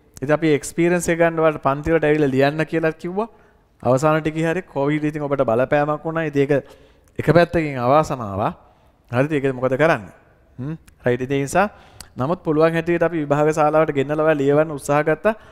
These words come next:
සමහර දරුවෝ කියන එක අවනත වෙලා ආවා, ලිව්වා.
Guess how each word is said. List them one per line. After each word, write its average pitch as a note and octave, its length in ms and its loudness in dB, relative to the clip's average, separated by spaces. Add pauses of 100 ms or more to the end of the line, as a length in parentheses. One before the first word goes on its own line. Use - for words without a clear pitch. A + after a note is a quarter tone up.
(180)
සමහර D#3 420 0
දරුවෝ E3 260 0
කියන D3 240 -6
එක C3+ 100 -8
අවනත C3+ 300 -2
වෙලා C#3 280 2 (100)
ආවා, C3+ 500 2 (420)
ලිව්වා. D3 440 0